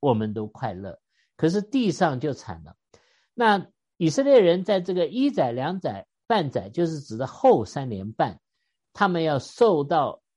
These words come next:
这个撒旦的逼迫。可是有两个翅膀给他，表示他们也许坐飞机或者特别的能力，就让他们逃跑，逃在旷野，在那里神继续的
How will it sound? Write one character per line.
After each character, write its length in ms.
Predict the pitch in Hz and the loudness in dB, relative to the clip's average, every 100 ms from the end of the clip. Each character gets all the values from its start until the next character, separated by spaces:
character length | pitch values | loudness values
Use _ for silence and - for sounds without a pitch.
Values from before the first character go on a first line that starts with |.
| _ _ _ | _ _ _
这 100 | 175 | -4
个 220 | 143 120 | -2 -4
撒 320 | - 175 170 | -6 -4 -4
旦 280 | 160 165 120 | -2 -4 -4
的 220 | 107 98 _ | -8 -10 _
逼 140 | 175 185 | -4 -4
迫。 420 | - 190 - - _ _ _ _ _ _ _ _ | -2 -2 -2 -8 _ _ _ _ _ _ _ _
可 140 | 180 | 0
是 240 | 190 277 226 | 0 0 4
有 180 | 165 | 4
两 220 | 175 135 104 | 4 0 0
个 140 | 139 | -8
翅 320 | - - 294 | -10 -4 -2
膀 260 | 151 92 90 | -2 -4 -8
给 140 | 82 | -16
他， 300 | 80 104 101 - | -16 -16 -16 -12
表 160 | - 135 | -4 -2
示 380 | 147 175 151 - _ | 0 -2 -4 -8 _
他 140 | 180 | -4
们 100 | 175 | 0
也 140 | 165 170 | 0 -2
许 160 | 123 | -4
坐 180 | 123 151 | -2 -2
飞 240 | 143 165 | 0 -2
机 460 | 151 156 151 156 147 _ _ | -2 -6 -4 -4 -8 _ _
或 160 | 175 | -2
者 100 | 139 113 | 0 -2
特 180 | - 175 | -2 -2
别 160 | 135 | -2
的 180 | 139 123 | -2 -4
能 280 | 117 107 151 | -4 -4 0
力， 260 | 160 - _ - | 0 0 _ -6
就 80 | 160 | -4
让 140 | 156 | -2
他 80 | 139 | -4
们 200 | 147 139 | -8 -10
逃 200 | - 151 | -2 0
跑， 300 | 214 165 87 _ _ _ _ _ | 2 0 -6 _ _ _ _ _
逃 180 | 143 170 | -2 0
在 140 | 170 | 0
旷 260 | - - 165 | -2 -4 -4
野， 260 | 107 82 - _ _ _ | -4 -10 -16 _ _ _
在 180 | - 202 | -2 -2
那 200 | 196 208 | 0 -2
里 280 | 165 101 - _ - - | 0 -4 -8 _ -20 -20
神 280 | - 139 151 | -8 -4 -4
继 240 | - 220 | -6 -6
续 240 | 151 - 156 | -4 -4 -4
的 260 | 123 - | -4 -8